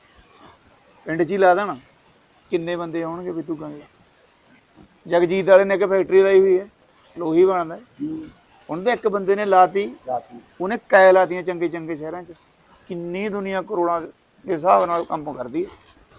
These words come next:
Speaker 1: ਚੀਮੇ ਵਾਲੀ ਚ ਹੀ ਲਾ ਲੈ, ਸੱਤਰ ਅੱਸੀ ਹਜ਼ਾਰ ਬੰਦਾ ਕੰਮ ਕਰ ਰਿਹਾ ਇਸ ਵਕਤ।
Speaker 2: ਕੰਮ ਕਰ ਰਿਹਾ।
Speaker 1: ਹਾਂ, ਹਲੇ ਦਿਨ ਦੀ, ਆਪਾਂ ਦਿਨ ਦਾ ਜੋੜਿਆ,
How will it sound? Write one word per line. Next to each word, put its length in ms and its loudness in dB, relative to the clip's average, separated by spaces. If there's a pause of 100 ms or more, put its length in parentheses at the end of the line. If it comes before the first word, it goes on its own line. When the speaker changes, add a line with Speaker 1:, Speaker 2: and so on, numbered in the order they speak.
Speaker 1:
ਚੀਮੇ 280 -2
ਵਾਲੀ 140 4
ਚ 40 -2
ਹੀ 80 0
ਲਾ 140 0
ਲੈ, 120 -4 (720)
ਸੱਤਰ 380 -2
ਅੱਸੀ 360 0
ਹਜ਼ਾਰ 280 2 (260)
ਬੰਦਾ 240 -2
ਕੰਮ 240 -4
ਕਰ 180 -2
ਰਿਹਾ 140 2
ਇਸ 100 0
ਵਕਤ। 340 -2
Speaker 2:
ਕੰਮ 280 -8
ਕਰ 140 -12
ਰਿਹਾ। 360 -8
Speaker 1:
ਹਾਂ, 300 0 (580)
ਹਲੇ 140 6
ਦਿਨ 300 2
ਦੀ, 260 0 (200)
ਆਪਾਂ 180 0
ਦਿਨ 240 -2
ਦਾ 160 4
ਜੋੜਿਆ, 380 2